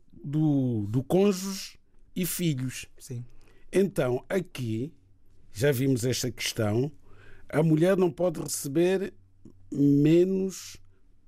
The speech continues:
Speaker 1: Portanto, temos quatro herdeiros. Elas são três filhas.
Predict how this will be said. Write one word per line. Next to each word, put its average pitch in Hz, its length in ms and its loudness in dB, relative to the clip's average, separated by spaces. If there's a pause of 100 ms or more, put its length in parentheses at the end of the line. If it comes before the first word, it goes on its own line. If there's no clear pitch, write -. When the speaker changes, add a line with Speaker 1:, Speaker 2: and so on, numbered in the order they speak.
(300)
Speaker 1:
Portanto, 120 800 -2
temos 185 240 4
quatro 185 340 0
herdeiros. 147 720 -6 (760)
Elas 147 200 2
são 156 160 0
três 123 280 0
filhas. 82 480 -12